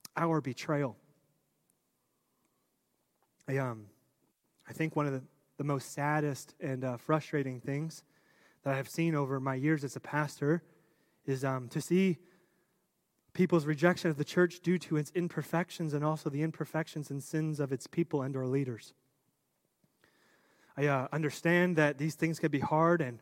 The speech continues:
hurtful to see and experience, and there's absolutely time and places for them to be called out. It is right to expose evil mishaps and shortcomings, et cetera. But here I'm not necessarily talking about extreme things. I'm talking about mere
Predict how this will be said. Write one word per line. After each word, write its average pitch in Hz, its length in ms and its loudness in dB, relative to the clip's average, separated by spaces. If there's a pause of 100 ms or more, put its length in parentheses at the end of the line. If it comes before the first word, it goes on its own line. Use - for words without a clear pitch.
hurtful 165 380 0
to 147 100 -2
see 170 220 -2
and 156 100 0
experience, 175 720 0 (580)
and 151 100 -2
there's 143 180 -2
absolutely 160 440 4
time 165 280 2
and 151 120 -2
places 175 540 6
for 160 140 2
them 170 180 4
to 170 100 2
be 147 100 2
called 175 380 2
out. 170 300 4
It 156 80 0
is 143 160 0
right 170 220 4
to 170 100 0
expose 170 540 4 (260)
evil 180 540 6 (480)
mishaps 165 560 4
and 165 120 -2
shortcomings, 180 640 2
et 131 120 -4
cetera. 190 480 4 (260)
But 165 120 2
here 226 220 6
I'm 208 100 8
not 202 160 6
necessarily 185 560 4
talking 185 340 4
about 165 220 6
extreme 202 520 0
things. 160 340 -2 (200)
I'm 160 180 2
talking 175 340 2
about 170 240 6
mere 170 260 2